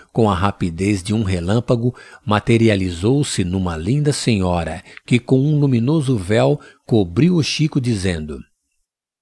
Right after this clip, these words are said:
"Meu querido filho, você passou pelo calvário da terra, cumprindo sua linda missão,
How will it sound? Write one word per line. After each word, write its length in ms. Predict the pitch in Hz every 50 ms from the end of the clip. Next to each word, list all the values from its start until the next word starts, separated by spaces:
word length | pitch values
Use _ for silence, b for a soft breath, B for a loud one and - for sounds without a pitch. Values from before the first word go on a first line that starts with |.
| _ _ _ _ _ _ _ -
"Meu 160 | 147 170 175 170
querido 440 | - 156 143 135 160 170 139 147
filho, 540 | 120 - - - 110 123 143 131 107 95 90
você 400 | 87 95 135 143 - - - 156
passou 480 | 139 - 147 131 117 - - - 147 139
pelo 240 | - 143 135 135 123
calvário 560 | - - 117 110 104 101 120 120 127 135 127
da 140 | 113 120 113
terra, 580 | _ - 104 101 107 107 90 85 85 80 - _ _
cumprindo 600 | - 170 160 135 - - 135 147 160 160 143 135
sua 280 | 117 - - 139 123 110
linda 380 | 101 107 135 165 170 156 139
missão, 580 | 135 120 110 95 - - - 95 92 92 82 73